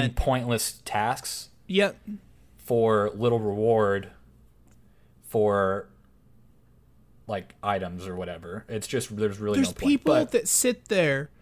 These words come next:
Speaker 1: every single week and do a raid in World of Warcraft for something that drops that's, like, point zero one percent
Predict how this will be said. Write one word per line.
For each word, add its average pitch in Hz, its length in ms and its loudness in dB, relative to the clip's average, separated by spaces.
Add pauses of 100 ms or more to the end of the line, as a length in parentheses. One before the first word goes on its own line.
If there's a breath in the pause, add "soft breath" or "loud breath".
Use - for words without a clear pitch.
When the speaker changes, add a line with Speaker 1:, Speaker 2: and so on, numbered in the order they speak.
(380 soft breath)
Speaker 1:
every 202 240 4
single 240 340 2
week 175 420 -2 (260 soft breath)
and 165 160 -2
do 170 120 4
a 165 60 2
raid 156 340 2
in 214 120 0
World 190 200 4
of 190 60 0
Warcraft 143 680 0 (480 soft breath)
for - 200 0
something 196 460 0
that 196 140 0
drops 151 420 2
that's, - 200 -2
like, 135 180 -6
point 160 320 0
zero 151 260 2
one 139 280 2
percent 131 540 -4